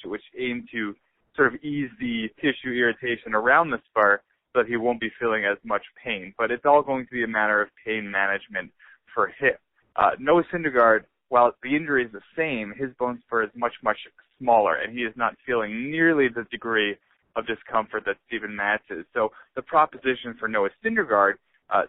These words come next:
to get through this season, uh, without having it removed and, um, without feeling too much discomfort is much, much easier for him to stomach. Um, really, there's a decent chance that he won't even need surgery at all,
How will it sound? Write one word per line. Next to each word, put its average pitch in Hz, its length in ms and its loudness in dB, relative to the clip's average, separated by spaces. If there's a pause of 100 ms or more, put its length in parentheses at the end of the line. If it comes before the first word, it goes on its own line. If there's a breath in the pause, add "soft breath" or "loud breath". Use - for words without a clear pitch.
to 123 80 -12
get 120 240 -4
through 117 160 -8
this 107 160 -8 (100)
season, 107 480 -6
uh, 87 200 -2 (280)
without 117 480 2
having 110 280 -2
it 92 120 -8
removed 107 600 -6
and, 98 320 -6
um, 92 320 0
without 107 320 0 (100)
feeling 104 320 -2
too 123 80 -14
much 104 260 -8
discomfort 104 560 -8
is 101 80 -12 (100)
much, 160 320 0 (100)
much 113 200 0
easier 107 340 -6
for 107 140 -6
him 107 140 -12
to - 160 -20
stomach. 113 300 -2 (400)
Um, 101 320 2 (100)
really, 143 360 4
there's 113 180 -2
a 113 60 -12
decent 113 360 -10
chance 110 240 -6
that 98 160 -14
he 127 140 -10
won't 107 200 -4
even 101 240 -12
need 110 220 -8
surgery 101 320 0
at 92 80 0
all, 117 260 6